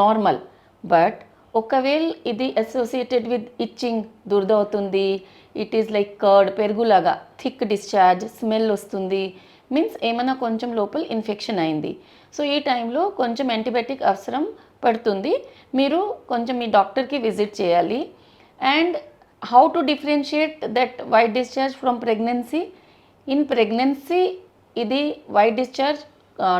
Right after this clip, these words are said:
నార్మల్, వాటరీ లాగా is normal, nothing to worry. Because that secretions will increase, normal physiological leukorrhea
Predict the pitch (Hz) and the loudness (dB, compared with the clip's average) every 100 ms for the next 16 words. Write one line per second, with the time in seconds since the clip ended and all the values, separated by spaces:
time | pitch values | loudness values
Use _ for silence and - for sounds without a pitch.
0 | 190 208 233 262 294 349 202 190 220 226 | 2 4 4 2 -2 -2 -4 2 2 2
1 | 285 277 240 226 254 262 247 226 220 247 | 0 2 2 4 2 2 -2 0 2 2
2 | 226 151 - - 185 208 - 302 285 208 | 2 0 -2 -8 -6 -4 0 2 4 2
3 | 156 135 - - - - - 220 220 285 | 2 0 -10 -20 -20 -14 -4 -2 2 2
4 | 403 - 226 - 247 262 262 302 285 262 | 2 0 0 0 -8 -4 -4 -2 -4 -4
5 | 220 190 185 233 320 440 - 226 220 262 | -2 -4 -4 -2 0 0 -2 0 2 2
6 | 285 269 233 226 226 220 226 254 214 208 | 0 -4 -2 0 0 -2 -2 -2 -2 -2
7 | 208 214 | 0 0